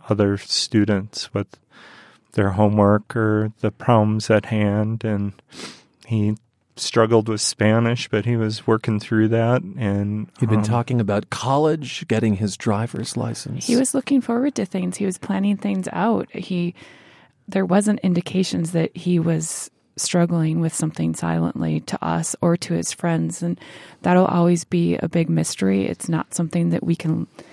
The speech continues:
Speaker 3: it is something that we look back at. We're human, but we have to move forward and we have to have this conversation. Parents need to have this conversation.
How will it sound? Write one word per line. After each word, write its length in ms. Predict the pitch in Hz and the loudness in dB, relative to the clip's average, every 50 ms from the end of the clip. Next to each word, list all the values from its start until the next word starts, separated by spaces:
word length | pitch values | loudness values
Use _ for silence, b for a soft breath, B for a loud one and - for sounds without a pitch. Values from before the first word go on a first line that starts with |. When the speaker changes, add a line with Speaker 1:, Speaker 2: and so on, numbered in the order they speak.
| B B B B | B B B B
Speaker 3:
it 120 | - 180 190 | 0 4 6
is 140 | 208 220 | 6 6
something 300 | - - 196 175 180 170 151 | 4 2 0 2 2 2 2
that 120 | 160 - | 2 2
we 100 | - 160 | 2 4
look 220 | 160 156 151 - - | 4 4 4 2 2
back 260 | - - - - - | -2 -2 -2 -2 -2
at. 240 | 170 170 - - - | 0 0 0 0 0
We're 200 | - 170 185 185 | 0 0 0 0
human, 520 | 180 - 175 160 156 160 165 185 196 190 B B B B B B B B - | -2 0 0 2 4 4 4 2 2 0 B B B B B B B B -12
but 280 | - - 170 170 - - - _ _ _ _ _ _ _ - | -6 -2 -2 -2 -2 -4 -8 _ _ _ _ _ _ _ 2
we 140 | 185 190 | 2 4
have 160 | 185 202 202 - | 4 4 2 2
to 100 | - 214 | 2 2
move 220 | 190 180 170 160 | 2 2 2 0
forward 420 | - - 175 180 185 180 170 165 | 0 2 4 6 6 6 4 4
and 100 | 170 165 | 4 2
we 100 | 165 160 | 2 0
have 280 | 160 - - 180 160 - | 0 0 -2 -6 -6 -4
to 160 | - 170 165 - - - _ _ _ _ - - | -6 -6 -6 -6 -10 -20 _ _ _ _ -16 -6
have 200 | - 175 165 175 | -2 -2 0 0
this 140 | 175 165 | 0 -2
conversation. 640 | - - 175 170 165 160 - - 170 165 - 175 170 - - _ | 0 -2 -2 -2 -2 -2 -2 -2 -2 -2 -2 -4 -4 -6 -6 _
Parents 460 | - - - 180 175 175 - - - | -6 -2 2 2 2 2 0 -4 -8
need 120 | - - | -8 -8
to 60 | - | -8
have 180 | - 185 - - | -10 -10 -10 -10
this 140 | - 180 - | -10 -12 -12
conversation. 760 | - - 185 - 185 185 - - 185 - - - - - | -12 -12 -12 -10 -10 -12 -10 -12 -12 -14 -14 -14 -14 -14